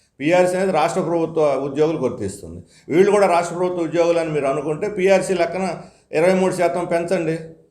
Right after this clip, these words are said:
పీఆర్సీలో ఉండే అన్ని సౌకర్యాలు ఇవ్వండి, పీఆర్సీలో ఉన్నట్టుగా వాళ్ళకి వీడీఏ ఆరు నెలలకు ఒకసారి యాడ్ చేయండి, పి-, పీఆర్సీలో ఉన్నట్టుగా వాళ్ళకి, ఆ, సెలవులు ఇవ్వండి, వాళ్ళకి హెల్త్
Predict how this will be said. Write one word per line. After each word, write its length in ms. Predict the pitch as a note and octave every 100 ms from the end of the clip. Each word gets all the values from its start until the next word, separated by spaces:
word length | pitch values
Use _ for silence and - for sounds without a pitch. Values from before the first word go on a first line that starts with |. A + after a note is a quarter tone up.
| _ _ -
పీఆర్సీలో 480 | F3+ F#3 - F3 E3+
ఉండే 180 | E3
అన్ని 260 | D#3 C#3+ E3+
సౌకర్యాలు 460 | E3 D#3 E3 D#3 D3
ఇవ్వండి, 500 | D3+ D#3 C#3 D3 D#3 - _ _ _
పీఆర్సీలో 480 | D#3+ F3 E3+ F3 E3
ఉన్నట్టుగా 460 | D#3+ D#3+ D#3+ E3 D#3+
వాళ్ళకి 420 | D#3 D3 D3 C#3+ C3+
వీడీఏ 760 | B2+ A2+ D3 F3+ F3+ F3 C3
ఆరు 240 | - C3 D3+
నెలలకు 260 | D#3+ D3
ఒకసారి 520 | D3+ D3+ C#3+ C3 A#2+ -
యాడ్ 260 | C3+ D#3 D#3+
చేయండి, 520 | D#3+ C#3+ C#3 C#3+ C#3+ _ -
పి-, 380 | C#3 B2+ B2 A#2
పీఆర్సీలో 560 | - E3+ F3 E3+ E3
ఉన్నట్టుగా 440 | D#3 D#3+ D#3+ D#3 D#3
వాళ్ళకి, 300 | D3 C#3+ C#3
ఆ, 640 | C3 A#2+ G#2+ E2 F2 D#2+ -
సెలవులు 320 | C#3+ E3+ F3
ఇవ్వండి, 340 | D#3+ D3+ C#3+ C3+ B2+ - - -
వాళ్ళకి 320 | B2+ B2+ B2
హెల్త్ 800 | A#2+ A#2 A#2 C3 D#3+ E3+ D#3 C3+